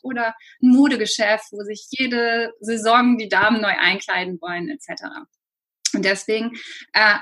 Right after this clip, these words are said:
rate ich immer dazu, auf jeden Fall auch den Community-Gedanken zu benutzen. Das heißt,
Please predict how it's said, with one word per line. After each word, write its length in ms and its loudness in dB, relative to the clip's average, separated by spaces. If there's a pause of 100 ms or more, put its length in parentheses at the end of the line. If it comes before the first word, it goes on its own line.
rate 260 2
ich 140 -4
immer 240 -2
dazu, 400 -6
auf 180 -6
jeden 240 -2
Fall 200 0
auch 60 -4
den 140 -8
Community-Gedanken 960 0
zu 160 -10
benutzen. 500 -4
Das 220 -4
heißt, 240 2